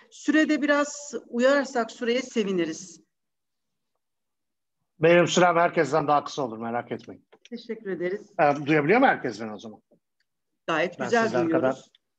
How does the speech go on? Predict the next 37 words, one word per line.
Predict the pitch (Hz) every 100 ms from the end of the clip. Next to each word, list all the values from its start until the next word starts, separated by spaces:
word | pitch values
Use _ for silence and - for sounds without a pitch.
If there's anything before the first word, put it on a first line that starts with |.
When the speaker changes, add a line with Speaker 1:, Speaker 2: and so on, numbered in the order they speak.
| -
Speaker 2:
sağ | - - 131 120
olun, | 104 113
teşekkürler. | 117 123 120 127 113
Ben | 110
sizler | - 110 117
kadar | 127 117 113 _ - - -
Zoom'da | 151 131 139 135
o | 135
kadar | 135 131 127
tecrübeli | 127 113 117 127
değilim | 135 120
ama | 139 131
elimden | 113 117 113
geleni | 117 123
deneyeceğim | 123 113 - - -
şimdi. | - _ _ _ - - - -
Ee, | 160 160 160
herkese | 143 147 139 127
merhaba. | 135 131 123 180 - _ _ - 160
Ee, | 131 123 120 117
çok | 135 -
teşekkürler | 113 123 - 120
bu | 101
tanıtım | - 107 104 113
için. | 110 190 190 _ - - -
Ee, | 180 160 135
ben, | 190 214
e, | - 165 190
tabii | 180 175 190
şöyle | 180 190 196
değişik | 170 165 208 190
bir | 160
tecrübem | 147 120 123 135 131
oldu | 127 123
covid | - 131
sırasında. | 123 - 143 123 170 202 170
Ben | 151